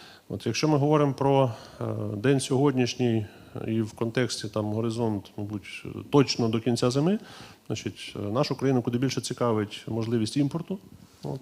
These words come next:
і, відповідно, цей імпорт, е, відбувається останнім часом на постійній основі. От, збільшується в години максим-, максимуму навантаження енергосистеми для того, аби скомпенсувати і, відповідно, мінімізувати графіки обмежень. От, і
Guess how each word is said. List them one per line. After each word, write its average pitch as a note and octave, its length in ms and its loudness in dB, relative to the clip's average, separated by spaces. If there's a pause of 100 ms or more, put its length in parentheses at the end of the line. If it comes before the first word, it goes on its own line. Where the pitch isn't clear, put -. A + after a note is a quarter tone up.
і, F3 260 -2
відповідно, C#3 540 0
цей C#3 340 -2
імпорт, C3+ 360 0 (280)
е, A#2+ 40 -10 (360)
відбувається A#2 800 2 (120)
останнім A#2 400 0
часом A#2 300 0
на A2 60 0
постійній B2 420 -2
основі. F#3+ 380 0 (920)
От, A#2+ 380 -4
збільшується A2+ 960 0
в G#2+ 100 2
години A2+ 420 4
максим-, A2+ 320 -2
максимуму A#2 760 0 (140)
навантаження A2+ 400 2
енергосистеми G#2+ 560 0
для G2+ 100 -2
того, G#2 240 0
аби G2 280 -2
скомпенсувати A#2 800 0
і, - 20 4
відповідно, G#2+ 340 2
мінімізувати C3 760 8
графіки A2 400 0
обмежень. D3+ 400 0 (600)
От, A2+ 260 -6
і F3+ 220 0